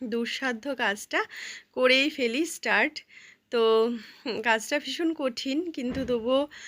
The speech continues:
আহ, সাহস করে শুরু করলাম আবার। কেননা ওই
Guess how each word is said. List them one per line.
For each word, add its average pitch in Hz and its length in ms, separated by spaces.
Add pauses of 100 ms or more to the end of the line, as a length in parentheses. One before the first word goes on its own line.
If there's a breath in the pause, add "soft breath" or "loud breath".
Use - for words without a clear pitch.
(260 loud breath)
আহ, 214 520 (340 loud breath)
সাহস 240 420
করে 262 200
শুরু 240 260
করলাম 220 340
আবার। 190 360
কেননা 240 400
ওই 247 180